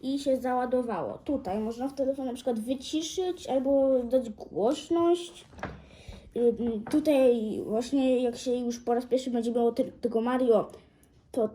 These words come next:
tu jest, ym, właśnie to jeziorko. No, pokazuje się cała ta mapa. Ja właśnie z tego dałem,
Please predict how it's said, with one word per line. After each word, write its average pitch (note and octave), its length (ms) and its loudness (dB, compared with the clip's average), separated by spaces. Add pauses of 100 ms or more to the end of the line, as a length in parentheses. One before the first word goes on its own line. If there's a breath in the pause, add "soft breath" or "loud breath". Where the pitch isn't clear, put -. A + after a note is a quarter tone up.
(120)
tu C#4 300 6
jest, G#3+ 600 4
ym, F#3+ 880 2
właśnie G3+ 640 -2
to G#3+ 200 0
jeziorko. C4 1040 2
No, C4 400 -2
pokazuje D#4+ 440 0
się C4+ 120 -6
cała D4 280 0
ta C#4+ 140 2
mapa. B3 380 0 (640 loud breath)
Ja C4+ 140 4
właśnie C4 300 0
z C4 100 -10
tego C4+ 300 2
dałem, B3 260 6